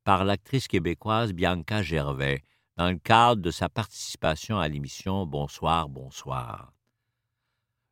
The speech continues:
Je me suis fait un cadeau. Je suis à Bonsoir, Bonsoir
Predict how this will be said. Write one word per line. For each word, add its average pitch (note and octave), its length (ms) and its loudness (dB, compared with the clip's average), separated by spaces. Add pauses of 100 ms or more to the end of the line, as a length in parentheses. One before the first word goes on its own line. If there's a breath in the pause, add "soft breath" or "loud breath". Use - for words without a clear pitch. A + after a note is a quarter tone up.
Je A2+ 120 6
me C#3 140 8
suis D3 200 2
fait D#3+ 180 2
un C3+ 140 4
cadeau. G#2 440 6 (840)
Je D2+ 140 -4
suis F#2+ 220 0
à F2+ 80 8
Bonsoir, F#2 380 2
Bonsoir A#2+ 600 4